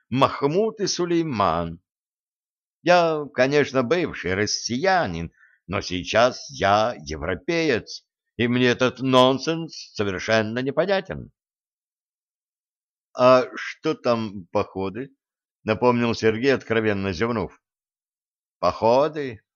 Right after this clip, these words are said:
Джон нахмурился, почему-то безразличие собеседника к теме его здорово удручало.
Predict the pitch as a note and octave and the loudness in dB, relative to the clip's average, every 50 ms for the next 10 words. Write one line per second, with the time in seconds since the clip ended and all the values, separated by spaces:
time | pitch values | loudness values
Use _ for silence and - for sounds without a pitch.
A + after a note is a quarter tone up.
0 | _ _ _ _ _ _ _ _ _ _ _ _ _ _ _ - F2 E2 - G2 | _ _ _ _ _ _ _ _ _ _ _ _ _ _ _ -12 -8 -4 2 4
1 | G#2+ G#2+ G2+ F#2 - - E2+ E2+ E2 - - F2+ F#2 G#2+ A#2+ B2+ C3 B2 A2+ - | 4 4 4 2 -6 -8 -6 -6 -6 -6 -6 -4 -2 0 2 2 0 0 -2 -4
2 | - F2+ E2 D2+ - _ _ _ _ _ _ _ _ - F#2+ F#2+ - A2+ A#2+ A#2+ | -2 -2 -4 -4 -6 _ _ _ _ _ _ _ _ -4 -4 -4 0 0 2 2
3 | C3 C3+ B2+ C3 B2+ B2 A2 A#2 A#2+ G#2+ F#2+ A2+ A2+ G#2+ E2+ G#2+ B2 B2+ A#2 G2+ | 4 2 2 2 2 0 2 0 0 0 2 0 0 0 -2 -2 -2 -2 -2 -2
4 | - A2+ G#2 - - G2+ G2+ G#2+ G2+ - - D3 D3+ C3 B2 A#2+ G#2 - G2+ G2 | -4 -4 -4 -4 -4 -4 -4 -2 -2 -2 -2 -2 -2 -2 -4 -6 -4 -4 -6 -8
5 | - - - - - C3+ C#3 C#3 C3 B2 A#2 G#2 _ _ _ _ _ _ - F#2+ | -8 -10 -14 -6 -2 0 0 0 0 -2 -2 -4 _ _ _ _ _ _ -4 -4
6 | A2 A2 A#2 A2+ E2+ D#2 D#2+ D2+ C#2+ D3+ F3 G3 F#3+ F3+ E3+ E3+ E3+ E3 D#3+ D3+ | 0 0 0 0 -2 -4 -12 -10 -2 0 2 4 4 4 4 2 0 0 -2 -2
7 | C3+ C#3+ C#3 C3+ - - - F2 D#2 C2 A#1+ G#1+ G#1+ - _ | -2 -2 -4 -4 -6 -4 -2 -2 0 -2 -2 -6 -10 -12 _